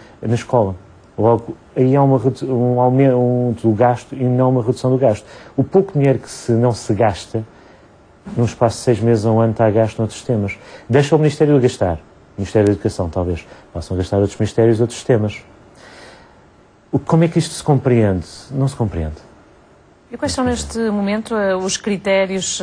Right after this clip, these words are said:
Speaker 2: de concurso e depois de posterior colocação?
Speaker 1: É um panorama muito divergente ao longo de todo o país, porque estamos a falar de contratações de escola.
Speaker 2: Uhum.
Speaker 1: E as contratações de escola,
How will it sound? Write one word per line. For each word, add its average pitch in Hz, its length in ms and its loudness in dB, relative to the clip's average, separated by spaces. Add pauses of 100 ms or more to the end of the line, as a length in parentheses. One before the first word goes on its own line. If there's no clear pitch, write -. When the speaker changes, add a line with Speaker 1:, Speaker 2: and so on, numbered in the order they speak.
Speaker 2:
de 175 80 -8
concurso 202 600 -6
e 190 80 -4
depois 180 280 -6
de 160 140 -8
posterior 175 460 -8
colocação? 165 500 -10 (960)
Speaker 1:
É 131 100 0
um 131 120 4
panorama 120 420 2
muito 117 180 2
divergente 104 460 0
ao 104 60 2
longo 101 100 0
de - 60 -6
todo 107 120 2
o 101 40 0
país, 117 260 2
porque - 140 -18
estamos 117 180 -4
a 117 60 -2
falar 120 180 0
de 120 60 -6
contratações 113 560 -2
de - 80 -16
escola. 101 360 0 (440)
Speaker 2:
Uhum. 170 180 -8
Speaker 1:
E 85 40 -4
as 85 60 -2
contratações 113 720 0
de - 60 -12
escola, 90 420 0